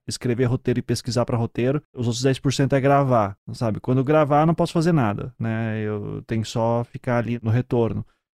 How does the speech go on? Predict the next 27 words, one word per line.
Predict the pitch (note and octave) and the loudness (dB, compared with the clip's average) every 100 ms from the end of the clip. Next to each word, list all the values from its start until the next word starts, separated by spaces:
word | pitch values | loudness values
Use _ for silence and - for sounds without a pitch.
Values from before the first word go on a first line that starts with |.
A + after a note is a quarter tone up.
| - | -6
Agora, | A#2 A#2+ A#2+ A#2 | -2 2 2 2
nos | A#2 B2 A#2+ A#2+ A2+ A2+ | 2 4 4 2 0 0
noventa | B2+ C#3 | 0 0
por | D3 | 0
cento, | D3 D#3 E3+ | 0 0 -2
tipo, | D3 - D#3+ | -4 -6 0
eu | D3 D3 _ - | 2 2 _ -6
boto | B2 C#3+ D#3+ - E3 D#3 | 2 4 4 2 2 4
ali | C3+ C3+ C#3 | 4 4 4
o | C3 A#2+ A#2 | 2 0 -4
Spotify | - C3 - - A#2+ C3 C3 | -2 -4 -4 0 2 4 4
ou | |
o | B2 | 4
YouTube | B2 - B2+ A#2 | 2 2 -2 -2
pra | B2+ | -4
tocar | B2 B2+ | -4 -2
alguma | B2 A#2 A#2+ | -2 0 0
coisinha, | A#2+ A2+ A#2+ C3+ C#3+ _ - | 0 0 0 0 -2 _ 0
e | D3+ | 4
eu | C#3+ - | 4 4
tenho | D#3 D#3+ C#3 _ - | 4 4 0 _ -6
gostado | - C#3+ D#3+ C#3+ | 0 2 2 2
cada | D3+ | 4
vez | C#3 D3+ D#3+ | 4 4 4
mais, | D3+ D3 D3+ D#3 | 4 4 4 4
assim, | D3 - C#3+ C#3 D3+ | 2 0 0 2 2
de, | C3 C#3 C#3+ C#3+ C#3 C3+ C3 B2+ A#2 | 2 2 2 4 2 2 0 0 -2